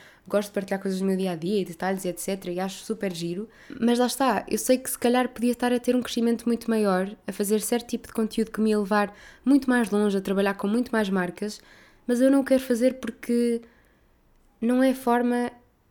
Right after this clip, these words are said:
que eu acredito que devo estar nas redes. E não é como me identifico, não é quem eu sou. E uma conta que eu também gosto muito de seguir, que é da, hum, Inês Martins, Inês Mota Martins,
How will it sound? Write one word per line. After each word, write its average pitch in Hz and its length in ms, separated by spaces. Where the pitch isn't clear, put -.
que - 140
eu 247 80
acredito 226 500
que 214 100
devo 233 220
estar 226 280
nas 226 180
redes. - 480
E - 80
não 208 180
é 247 240
como 240 260
me 240 120
identifico, 233 640
não 190 240
é 196 220
quem 202 280
eu 202 80
sou. 196 400
E 180 480
uma 208 160
conta 233 260
que 240 60
eu 226 60
também 220 180
gosto 214 300
muito 202 160
de - 60
seguir, 180 360
que 180 180
é 180 100
da, 180 380
hum, 175 280
Inês 190 280
Martins, 180 580
Inês 185 280
Mota 180 300
Martins, 175 440